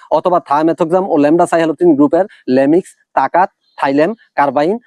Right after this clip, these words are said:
এমগোল্ড, আলিকা, লারমেথক্সি, শাটডাউন, সাইকজাম, পাত, টাবুগোল, অথবা ইমিডাক্লোপিড ও সাইপারমেথ্রিন কম্বিনেশন গ্রুপের সিটেডের পেস্কিল গোল্ড, অথবা ল্যামডা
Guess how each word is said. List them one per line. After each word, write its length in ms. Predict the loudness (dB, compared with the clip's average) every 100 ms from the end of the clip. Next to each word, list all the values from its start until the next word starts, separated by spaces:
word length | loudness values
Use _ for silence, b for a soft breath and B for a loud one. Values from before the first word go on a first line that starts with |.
| _ -2
এমগোল্ড, 340 | 0 2 0 -4 b -4
আলিকা, 320 | -2 0 0 -2 b -4
লারমেথক্সি, 560 | -2 0 -2 -4 -2 -4 -4 _ -6
শাটডাউন, 420 | -2 0 -2 -2 -8 _ _ -6
সাইকজাম, 480 | -4 -2 -2 -4 -4 _ _
পাত, 220 | -2 -2 -4 _ _ -4
টাবুগোল, 380 | -2 -2 -6 -10 -4 -2
অথবা 180 | 0 2
ইমিডাক্লোপিড 440 | 2 2 0 0 0
ও 60 | 0
সাইপারমেথ্রিন 420 | 0 0 0 0 0
কম্বিনেশন 340 | 0 0 0 2
গ্রুপের 260 | 2 0 -2
সিটেডের 320 | -2 0 -2 0
পেস্কিল 340 | -2 -2 -2 0
গোল্ড, 160 | 2 0 b b -4 -2
অথবা 200 | 0 0
ল্যামডা 240 | 0 0